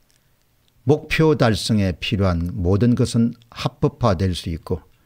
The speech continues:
그리고 목표 달성에 도움이 될 수 있으면 수단과 방법이라는 것은 다 일종의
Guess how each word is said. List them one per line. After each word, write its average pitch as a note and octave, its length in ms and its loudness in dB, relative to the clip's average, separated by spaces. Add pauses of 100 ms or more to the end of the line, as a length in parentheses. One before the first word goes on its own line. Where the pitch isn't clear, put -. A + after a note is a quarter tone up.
(600)
그리고 G#2 260 2
목표 B2 500 2
달성에 G2+ 520 0
도움이 B2 420 2
될 G#2 200 0
수 - 140 -6
있으면 A2 440 -2 (480)
수단과 C3+ 640 2
방법이라는 F#2+ 640 0
것은 D#2 300 -8
다 A2 300 -4 (680)
일종의 G2 640 -2